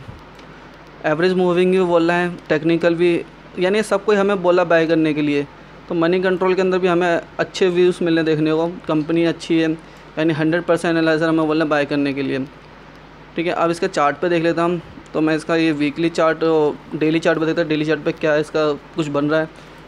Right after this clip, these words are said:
ये देखिए दोस्तों, यहाँ से ये correction होकर सात रुपये के बाद से, ये correction होने के बाद ये अप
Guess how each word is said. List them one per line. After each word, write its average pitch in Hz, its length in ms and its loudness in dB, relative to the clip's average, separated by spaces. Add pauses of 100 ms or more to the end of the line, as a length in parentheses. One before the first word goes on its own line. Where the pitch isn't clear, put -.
ये 190 60 -4
देखिए 175 260 0
दोस्तों, 143 340 -2
यहाँ 151 260 0
से 196 200 -4
ये 190 60 -2
correction 180 420 0
होकर 175 200 0
सात 160 280 0
रुपये 175 200 -2
के 175 120 -2
बाद 165 180 0
से, 175 200 -2
ये 170 280 2
correction 160 320 -2
होने 160 160 0
के 160 100 0
बाद 160 200 0
ये 180 80 2
अप 156 160 -2